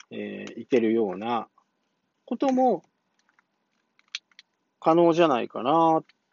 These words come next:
ていうふうに、えー、思っていたりします。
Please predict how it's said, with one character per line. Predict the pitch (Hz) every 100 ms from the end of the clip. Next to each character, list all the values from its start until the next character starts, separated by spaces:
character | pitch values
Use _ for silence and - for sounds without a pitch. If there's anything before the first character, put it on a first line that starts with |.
| -
て | 131
い | 120
う | 123
ふ | 143
う | 117
に、 | 143 190 -
え | 120 104 101 95 - _ -
ー、 |
思 | 107 113
っ | - _ -
て | 87 110
い |
た | - 107
り | - -
し | -
ま | 80
す。 | -